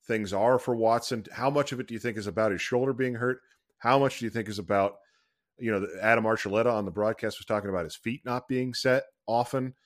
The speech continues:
that his, his motion, his whole process was sped up at times. So, it ju-, yeah, I'm just curious what you think overall, and, like, if you try and have a feel for where this is headed,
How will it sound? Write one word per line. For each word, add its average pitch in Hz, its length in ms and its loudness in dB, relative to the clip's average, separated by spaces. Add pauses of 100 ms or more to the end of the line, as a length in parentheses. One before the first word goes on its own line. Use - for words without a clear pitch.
(220)
that 92 100 -4
his, 85 160 -8 (100)
his 95 220 -10
motion, 113 480 0
his 107 160 -8
whole 123 180 -2
process 120 720 -2
was 92 180 -4
sped 113 360 2
up 123 200 0
at 135 140 0
times. 139 420 -4 (480)
So, 110 180 2
it 107 80 -4
ju-, 147 140 -6
yeah, 135 160 4
I'm 110 160 0
just 127 160 -8
curious 131 320 0
what 113 200 -4
you 117 100 -4
think 117 300 -6
overall, 107 580 4
and, 90 100 -4
like, 90 300 -6 (720)
if 107 140 -12
you 104 60 -8
try 123 160 2
and 120 100 2
have 117 80 0
a 92 60 -6
feel 120 280 0
for 107 160 -4
where 107 220 2
this 98 240 -6
is - 120 -8
headed, 95 440 -2